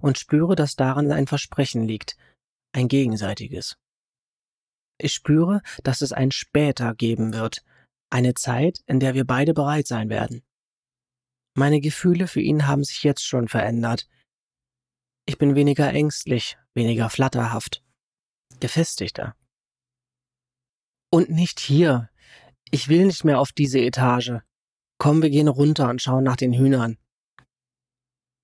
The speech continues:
Jay zieht sich die Hose im Schritt zurecht. Auf dem Weg nach unten sagt er: „Ich glaube, Ruben stirbt. Moms war bei ihm,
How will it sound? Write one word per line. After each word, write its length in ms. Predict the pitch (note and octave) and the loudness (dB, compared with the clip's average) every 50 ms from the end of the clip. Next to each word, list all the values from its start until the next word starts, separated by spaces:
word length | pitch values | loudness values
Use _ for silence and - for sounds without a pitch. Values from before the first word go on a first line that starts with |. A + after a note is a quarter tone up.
| - - - | -18 -4 0
Jay 240 | C#3 C#3 D#3+ E3+ | 2 2 2 0
zieht 220 | - - C#3+ B2+ - | -2 -4 -4 -4 -4
sich 140 | - C3 - | -6 -6 -2
die 120 | C3 C3 | 0 0
Hose 320 | B2+ C3 B2+ C3 C3+ C#3 | 2 2 2 2 2 0
im 140 | C#3 C3+ C#3 | -2 -2 -4
Schritt 240 | - - - C3 - | -4 -4 -6 -6 -6
zurecht. 520 | - - C3+ - C3+ A2+ - - - - _ _ _ _ _ _ _ _ _ _ _ _ _ _ _ _ _ _ _ _ _ _ _ _ _ _ _ _ _ _ | -4 -6 -4 -4 -4 -6 -6 -10 -16 -20 _ _ _ _ _ _ _ _ _ _ _ _ _ _ _ _ _ _ _ _ _ _ _ _ _ _ _ _ _ _
Auf 160 | - C#3 - | -2 -2 0
dem 180 | - D3 C#3+ C#3 | 0 0 2 4
Weg 160 | D#3 D#3+ - | 2 2 2
nach 120 | D#3 - | 0 0
unten 300 | - D#3 E3 - - C#3 | 2 0 0 2 2 0
sagt 280 | B2 C3 B2+ B2+ - - | 0 0 0 -2 0 0
er: 240 | C3 C3+ C3 C3 - _ _ _ _ _ _ _ _ _ _ _ _ _ _ _ _ _ _ _ _ _ _ _ _ _ _ _ | 0 0 0 -2 -6 _ _ _ _ _ _ _ _ _ _ _ _ _ _ _ _ _ _ _ _ _ _ _ _ _ _ _
„Ich 140 | D3 C#3+ - | -2 0 4
glaube, 440 | E3+ E3 E3 E3 E3 E3+ D#3+ - - | 4 4 6 4 4 2 0 0 0
Ruben 300 | F#3 E3+ D#3+ D#3 E3 D#3 | 2 4 4 4 4 2
stirbt. 560 | - - - E3 D#3+ D3+ C#3 B2+ - - - _ _ _ _ _ _ _ _ _ _ _ _ _ _ _ _ _ _ _ _ | 0 2 2 4 6 6 4 2 0 -8 -18 _ _ _ _ _ _ _ _ _ _ _ _ _ _ _ _ _ _ _ _
Moms 380 | D3 C#3 C#3 D3+ D#3+ D#3+ - - | 2 4 4 4 2 0 0 0
war 120 | D3+ D3 | 2 2
bei 200 | C#3 C#3+ D3 D#3+ | 4 4 2 2
ihm, 400 | D#3+ C#3 C3 C3 B2 B2 B2 - | 2 2 2 2 2 0 -2 -4